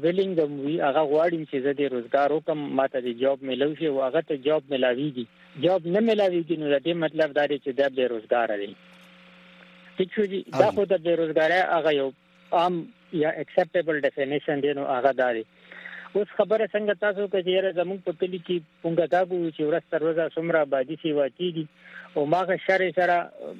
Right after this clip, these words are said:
Speaker 1: دغسې بېروزګاري هم سیوا کېږي، ځکه چې هر کال دولس، دیارلس لکه کسان مارکیټ ته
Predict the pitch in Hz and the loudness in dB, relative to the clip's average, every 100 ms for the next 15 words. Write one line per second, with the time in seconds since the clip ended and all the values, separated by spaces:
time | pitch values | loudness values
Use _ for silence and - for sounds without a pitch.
0 | 190 143 165 156 156 139 139 139 131 143 | -2 0 0 0 -2 -2 0 0 2 2
1 | 165 180 185 175 160 147 156 143 147 175 | 2 -2 -2 -2 2 0 -2 -2 -2 -2
2 | 185 170 156 160 190 180 175 175 165 _ | -2 -2 0 2 2 2 2 0 -4 _
3 | - - - 143 185 175 147 170 180 175 | -20 -20 -6 0 2 2 0 0 0 -2
4 | 147 170 160 156 143 - 160 160 143 151 | -2 -4 -2 0 0 2 0 2 2 2
5 | 165 151 | -2 -2